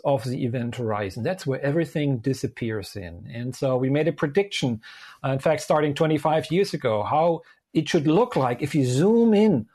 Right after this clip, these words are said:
onto a black hole, looking at the right radio frequencies. You sh-, should see the dark shadow, as we called it, and this ring of light surrounding it.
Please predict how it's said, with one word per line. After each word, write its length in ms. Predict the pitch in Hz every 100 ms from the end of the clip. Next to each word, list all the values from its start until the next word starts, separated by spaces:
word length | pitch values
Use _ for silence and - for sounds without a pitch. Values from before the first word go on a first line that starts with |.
| _ 165
onto 300 | 175 175 160
a 60 |
black 300 | 147 135 131
hole, 420 | 147 143 120 - -
looking 300 | 180 190 175
at 120 | 165
the 100 | 147
right 320 | 143 170 175
radio 300 | 156 170 165
frequencies. 640 | 143 117 - 104 - 98 -
You 80 | 127
sh-, 180 | - -
should 200 | 180 -
see 220 | - 196
the 180 | 139 113
dark 360 | - 151 165 165
shadow, 540 | - - 156 170 170
as 160 | 165 160
we 80 | 151
called 340 | - 160 147
it, 120 | 143 - - - -
and 160 | 202
this 180 | 180 120
ring 420 | 120 123 156 185
of 200 | 139 -
light 440 | 120 123 135 139 - - _
surrounding 760 | - 127 107 107 107 113 90 85
it. 200 | 80